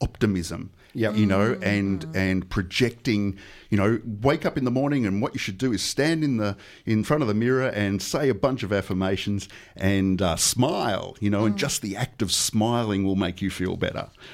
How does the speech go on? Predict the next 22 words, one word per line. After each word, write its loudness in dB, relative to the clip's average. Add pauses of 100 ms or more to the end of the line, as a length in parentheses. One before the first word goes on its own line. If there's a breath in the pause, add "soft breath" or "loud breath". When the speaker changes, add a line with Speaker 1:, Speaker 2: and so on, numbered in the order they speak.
(140 loud breath)
Speaker 1:
right? 0 (260 loud breath)
Um, 2
Stoicism 0 (1120)
is -4
far 2
from -4
that. -8
Speaker 3:
So -4
it's -8
kind -12
of -10
like -10
being -10
more -8
real -8 (180)
Speaker 1:
Yeah, 2
Speaker 3:
and -14 (120)
Speaker 1:
yeah. -8 (360 loud breath)
Speaker 3:
Yeah. -8 (240 loud breath)
Speaker 1:
So 4
with -4
those -2